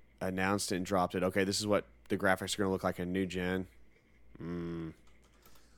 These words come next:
That'd be pretty cool. Let's see if there's, like, a,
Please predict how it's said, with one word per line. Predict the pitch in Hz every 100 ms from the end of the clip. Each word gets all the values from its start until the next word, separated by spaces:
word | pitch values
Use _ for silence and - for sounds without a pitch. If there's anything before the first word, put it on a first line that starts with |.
| - -
That'd | 113 156
be |
pretty | 120 113
cool. | - 104 92 90 - - - - - - - - - - - - - - - -
Let's | 131
see | -
if |
there's, | 185 147
like, |
a, | 98 85